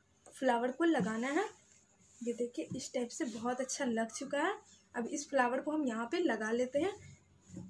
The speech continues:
आप चाहे तो fabric glue से भी लगा सकते हैं, चाहे तो सुई से टाँक भी सकते हैं। तो हम सुई से या fabric glue से कुछ से भी लगा कर दिखाते हैं। फ्रेंड्स इस type से हमने flower को लगा लिया है। तो चलिए अब इसको हम सो करके दिखाते हैं।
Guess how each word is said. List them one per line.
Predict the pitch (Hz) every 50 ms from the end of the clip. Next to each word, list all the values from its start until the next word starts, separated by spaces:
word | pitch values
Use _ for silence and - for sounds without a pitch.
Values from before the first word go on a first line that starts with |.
| - - - _
आप | - 240 226
चाहे | - 269 247 254
तो | 269 339 330
fabric | - 294 247 226 226 277 262 226
glue | 254 240 240 247
से | 247 302 277
भी | 277 285
लगा | 277 277 294 294
सकते | 294 311 - - 349
हैं, | 370 330
चाहे | - 269 247 240 240
तो | 240 349 370
सुई | 359 - 269 240 226
से | - 349 359
टाँक | - 339 285 254 226 220
भी | 226
सकते | 220 - 220 214 - 226
हैं। | 226 226
तो | 254
हम | 262
सुई | 254 - 233 226 220
से | - - 302 330 320 - - - - - _ _ 277
या | 285
fabric | 285 294 240 214 214 240 226
glue | 254 254
से | 240 - 370
कुछ | 370 302 -
से | - 269 247
भी | 285
लगा | 311 285 226 214 214 214
कर | - 247 240
दिखाते | 233 254 254 - 254 233 - 294
हैं। | 294 320 381 403 415 - - - - - - - - -
फ्रेंड्स | 277 285 294 285 -
इस | 262 240 - -
type | 240 240 233
से | - - 277
हमने | 262 254 254 277
flower | 277 - 269 240 226 214 220 226
को | 226 - 269
लगा | 254 233 226 220 226 214 214 240
लिया | 247 247 254 269 -
है। | 294 277
तो | 277 240
चलिए | 220 - 240 240 233 262 254
अब | 240
इसको | 233 - - -
हम | 247 285 311
सो | - - 233 220 208
करके | - 220 220 214 - 262
दिखाते | 240 254 - - 262 254 - - 285
हैं। | 285 339 381